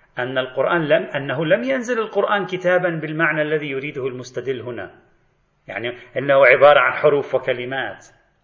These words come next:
سمي كتابا إما لأنه يجمع الأحكام والأخبار،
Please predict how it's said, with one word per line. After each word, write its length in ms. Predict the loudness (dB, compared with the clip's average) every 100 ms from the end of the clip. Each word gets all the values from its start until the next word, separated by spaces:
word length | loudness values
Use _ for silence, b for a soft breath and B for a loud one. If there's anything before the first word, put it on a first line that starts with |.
| _ b b b
سمي 680 | -16 -6 -4 -4 -2 4 4
كتابا 560 | 2 0 2 2 -2
إما 180 | -2 2
لأنه 460 | 4 4 2 2 4
يجمع 340 | 2 0 -2
الأحكام 500 | -2 -4 -2 -2 2
والأخبار، 580 | 0 -2 -6 0 0 0